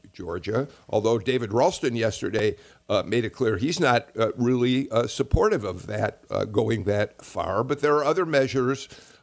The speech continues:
like, uh, removing drop boxes that are going to, uh, uh, certainly be introduced. What, what are your thoughts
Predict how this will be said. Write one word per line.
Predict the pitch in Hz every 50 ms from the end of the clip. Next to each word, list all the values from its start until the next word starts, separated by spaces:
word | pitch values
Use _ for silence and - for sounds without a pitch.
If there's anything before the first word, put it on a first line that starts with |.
| _
like, | - 107 120 123 131 139 - - - -
uh, | 117 120 120 120 117
removing | 113 120 123 127 123 123 131 127 123
drop | 104 107 113 120 123 - -
boxes | - 117 117 117 117 - - 123 120 117 117 -
that | 127 113 113
are | 117
going | 107 92 110 110 110 110 107
to, | 104 - - 110 107 104 95 - - - - _ _ _ _ _
uh, | - 87 98 98 - - -
uh, | 98 98 92 82
certainly | - - - 147 147 123 123 127 127 127 120
be | 110 120 113 113 -
introduced. | - 113 117 - - 120 107 101 101 104 98 98 - -
What, | - 143 -
what | - 175 240 294
are | 311
your | 294 247 196 160 131
thoughts | - - - 123 131 139 127 98 95 87 - - - -